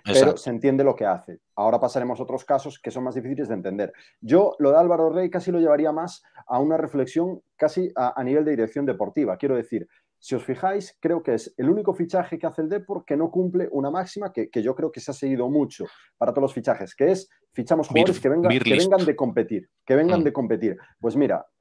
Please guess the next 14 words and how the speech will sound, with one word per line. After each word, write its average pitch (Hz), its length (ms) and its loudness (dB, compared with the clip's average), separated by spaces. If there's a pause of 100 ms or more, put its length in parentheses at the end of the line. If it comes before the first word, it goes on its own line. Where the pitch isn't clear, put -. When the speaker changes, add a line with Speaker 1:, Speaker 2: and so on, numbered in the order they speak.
(200)
Speaker 1:
la 120 140 -4
mala 139 220 2
suerte, 170 380 4
porque 107 260 -4
hay 113 80 0
mucho 131 260 0
infortunio 127 460 -6
en 147 80 -4
esto, 156 240 -8
que 123 100 -4
el 135 140 4
único 180 280 4
que 160 120 -6
traes 95 400 -4